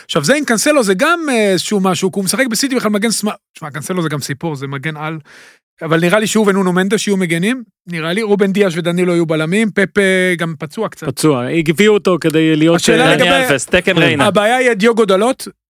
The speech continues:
Speaker 1: שהוא
Speaker 3: איתו?
Speaker 1: בכושר מעולה, ואז קנסלו יכול לעבור שמאלה, אבל הוא אוהב את נונו מנדש כמגן
Speaker 2: בצדק,
Speaker 1: שמאלי,
Speaker 2: אגב.
Speaker 1: זאת אומרת, יש לו באמת צרות טובעות. אה, רובן נבש וקרווליו כנראה יהיו בקישור, יחד עם ברנרדו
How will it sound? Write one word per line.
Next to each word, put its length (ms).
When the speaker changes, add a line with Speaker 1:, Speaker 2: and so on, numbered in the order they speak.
Speaker 1:
שהוא 180
Speaker 3:
איתו? 220
Speaker 1:
בכושר 260
מעולה, 420
ואז 200
קנסלו 320
יכול 140
לעבור 260
שמאלה, 440
אבל 140
הוא 100
אוהב 120
את 100
נונו 160
מנדש 540
כמגן 260
Speaker 2:
בצדק, 180
Speaker 1:
שמאלי, 420
Speaker 2:
אגב. 220
Speaker 1:
זאת 140
אומרת, 180
יש 160
לו 100
באמת 220
צרות 300
טובעות. 380
אה, 120
רובן 300
נבש 240
וקרווליו 560
כנראה 360
יהיו 240
בקישור, 560
יחד 180
עם 100
ברנרדו 640